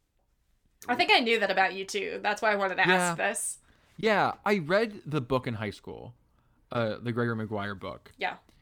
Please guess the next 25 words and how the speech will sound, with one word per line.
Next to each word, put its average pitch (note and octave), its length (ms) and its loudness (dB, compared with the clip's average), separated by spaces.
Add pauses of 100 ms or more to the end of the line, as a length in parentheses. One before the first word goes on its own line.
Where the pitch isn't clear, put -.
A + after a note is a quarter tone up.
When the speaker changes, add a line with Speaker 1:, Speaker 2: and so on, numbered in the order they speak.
(140)
Speaker 2:
And D#3+ 80 -6
I E3+ 40 -2
enjoyed D#3 420 -2
it. B3+ 220 -8 (1700)
It's F3+ 100 -4
just, G#3 140 -6
like, B3 240 -6
a D3+ 40 -8
little E3 260 -6
fan C3 320 -10
fiction-y E3+ 440 -12
to F3 80 -12
me. F3 300 -10 (1120)
Speaker 1:
It's A#3+ 140 2
very F4 160 8
political. C4 640 -4 (180)
The G#3+ 80 -4
book - 180 -4
is G#3+ 120 6
Speaker 2:
It C4+ 60 4
is - 20 4
Speaker 1:
very A3 120 6
Speaker 2:
very F#3 140 8
Speaker 1:
political. B2+ 420 0
Speaker 2:
political. - 220 -10